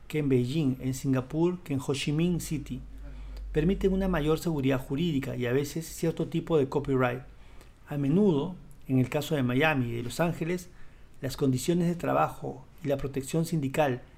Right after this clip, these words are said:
de los artistas está relativamente aseguradas.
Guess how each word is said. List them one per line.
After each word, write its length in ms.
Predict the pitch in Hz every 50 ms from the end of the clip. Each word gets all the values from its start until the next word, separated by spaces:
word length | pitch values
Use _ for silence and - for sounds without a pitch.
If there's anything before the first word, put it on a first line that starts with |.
| - - - - - - - - 147
de 40 | 139
los 140 | 143 139
artistas 560 | 127 123 - - 175 170 - - 190 185 - - -
está 180 | - - 160
relativamente 640 | 151 151 151 139 135 160 151 143 143 147 147 143 -
aseguradas. 640 | 127 - 131 123 127 127 123 113 120 131 131 - -